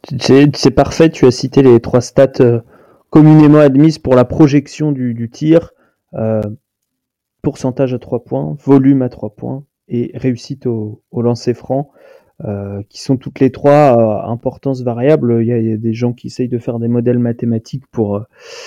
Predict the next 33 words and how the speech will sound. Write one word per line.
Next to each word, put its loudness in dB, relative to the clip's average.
euh, 2
pour, -4
euh, -2
pour 0
essayer 2
de 0
l'évaluer, 6
mais 4
t'as, 0
t'as, -6
tu -18
fais -20
très -4
bien 0
de 0
rappeler -4
que, -6
que -10
c'est -6
pas 0
seulement -2
un -4
pourcentage -8
à -4
trois -14
points -8
qui -14
va -8
faire -4
un -8
bon -2
shooter, -2
évidemment. 0